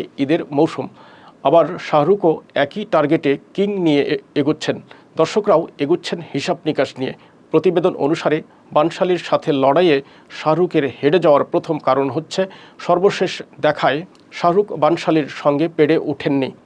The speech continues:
দ্বিতীয় কারণ হচ্ছে বানশালীর নির্মাণ শৈলী। লাভ অ্যান্ড ওয়ার রণবীর কাপুর,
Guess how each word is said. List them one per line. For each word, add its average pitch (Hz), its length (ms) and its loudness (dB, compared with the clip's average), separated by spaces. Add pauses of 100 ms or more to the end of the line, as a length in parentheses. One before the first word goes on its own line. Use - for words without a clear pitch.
দ্বিতীয় 175 280 4
কারণ 160 240 2
হচ্ছে 165 320 -8 (360)
বানশালীর 170 500 0 (100)
নির্মাণ 156 340 2
শৈলী। 117 360 -2 (260)
লাভ 151 200 2 (140)
অ্যান্ড 160 220 2
ওয়ার 151 280 2 (240)
রণবীর 147 420 2
কাপুর, 151 320 -2